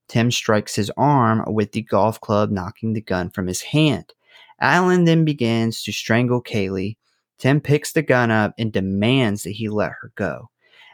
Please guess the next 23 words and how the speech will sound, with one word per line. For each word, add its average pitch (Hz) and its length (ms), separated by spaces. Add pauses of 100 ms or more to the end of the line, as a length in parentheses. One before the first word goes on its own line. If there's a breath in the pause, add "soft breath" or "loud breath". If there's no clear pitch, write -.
Alan 151 400
does 123 320
this 110 380 (200)
and 98 160
turns 135 340
around 135 340
to 131 100
face 104 360
Tim. 80 380 (580)
Alan 123 340
gets 120 200
on 131 200
his 147 200
knees 120 480
and 107 160
basically 107 520
tells 107 360
Tim 98 280
to 95 80
shoot - 340
him. 67 260 (540)
Tim 135 260
hesitates, 127 800